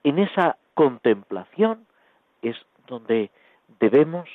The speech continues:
detenernos, para alegrarnos con ella y por ella,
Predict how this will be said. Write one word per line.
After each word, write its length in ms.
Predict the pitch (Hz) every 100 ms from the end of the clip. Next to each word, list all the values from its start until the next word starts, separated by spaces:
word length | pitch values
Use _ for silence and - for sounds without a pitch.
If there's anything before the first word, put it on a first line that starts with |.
| - _ _ _ _ _
detenernos, 800 | - 104 - 92 117 104 95 98 - - _ _ _ _ _ _ _ _
para 300 | 135 135 139 -
alegrarnos 840 | 139 131 127 180 240 233 262 254 - - _ _ _ _
con 180 | - 110
ella 400 | 143 190 208 190 _ _ _ _ -
y 80 | 135
por 240 | - 95
ella, 300 | 107 98 95